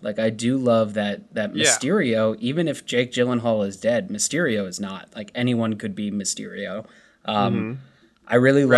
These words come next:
Speaker 2: Right.
Speaker 1: his portrayal. Jake Gyllenhaal, awesome. He
Speaker 3: Was
Speaker 1: doesn't
Speaker 3: gonna be
Speaker 1: need to be
Speaker 3: Spider-Man at one
Speaker 1: connected.
Speaker 3: point.
Speaker 1: Yeah, which is also really interesting.
Speaker 3: In
Speaker 1: None of
Speaker 3: another
Speaker 1: it needs
Speaker 3: universe.
Speaker 1: to be connected to Tony, and it still works perfectly.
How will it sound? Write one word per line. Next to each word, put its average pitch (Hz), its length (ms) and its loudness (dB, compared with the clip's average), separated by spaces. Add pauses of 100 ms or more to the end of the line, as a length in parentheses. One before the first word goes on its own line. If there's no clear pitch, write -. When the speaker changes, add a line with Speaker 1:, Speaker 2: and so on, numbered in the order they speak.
Speaker 2:
Right. 120 40 0
Speaker 1:
his 131 160 -2
portrayal. 120 600 2
Jake 113 220 -2
Gyllenhaal, 135 540 -2
awesome. 113 540 -2 (1160)
He 123 220 -6
Speaker 3:
Was 131 140 8
Speaker 1:
doesn't 127 260 6
Speaker 3:
gonna 147 80 6
be 156 100 4
Speaker 1:
need 117 100 4
to 117 60 -2
be 101 40 0
Speaker 3:
Spider-Man 123 460 4
at - 0 -
one 101 80 -2
Speaker 1:
connected. 123 220 2
Speaker 3:
point. 98 300 -6 (680)
Speaker 1:
Yeah, 170 240 4
which 127 240 -2
is 123 100 -2
also 120 300 2
really 120 300 0
interesting. 127 420 -2
Speaker 3:
In 139 120 6
Speaker 1:
None - 20 6
of 139 120 8
Speaker 3:
another 139 300 8
Speaker 1:
it 139 60 0
needs 160 200 4
Speaker 3:
universe. 160 140 4
Speaker 1:
to 139 80 4
be 90 40 0
connected 123 420 2
to 113 60 -2
Tony, 117 500 -2
and 110 140 -4
it 107 120 -4
still 117 240 0
works 113 280 0
perfectly. - 640 -10